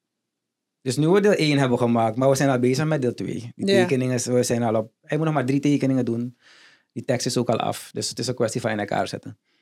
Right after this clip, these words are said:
Speaker 1: Dan denk je van, eh, binnen wil ik deel één weggooien. Want je, je ziet die progress, je ziet,
Speaker 2: Ja,
Speaker 1: je ziet die
Speaker 2: ja.
Speaker 1: groei
Speaker 2: Die
Speaker 1: van,
Speaker 2: groei.
Speaker 1: van hem. Is gewoon prachtig om te zien.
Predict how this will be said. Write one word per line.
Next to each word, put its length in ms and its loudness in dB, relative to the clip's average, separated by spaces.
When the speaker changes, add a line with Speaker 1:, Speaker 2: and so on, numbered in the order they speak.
Speaker 1:
Dan 120 -12
denk 100 -6
je 60 -8
van, 100 -8
eh, 180 -4
binnen 200 0
wil 100 0
ik 60 0
deel 100 2
één 180 0
weggooien. 320 0
Want 220 -2
je, 240 -6
je 80 0
ziet 280 0
die 280 -4
progress, 560 2
je 100 0
ziet, 100 2
Speaker 2:
Ja, 160 4
Speaker 1:
je 60 4
ziet 180 4
die 100 4
Speaker 2:
ja. 60 -8
Speaker 1:
groei 280 4
Speaker 2:
Die 120 6
Speaker 1:
van, 120 2
Speaker 2:
groei. 160 4
Speaker 1:
van 120 4
hem. 440 0
Is 140 -6
gewoon 200 2
prachtig 380 -4
om 100 -14
te 80 -14
zien. 180 -20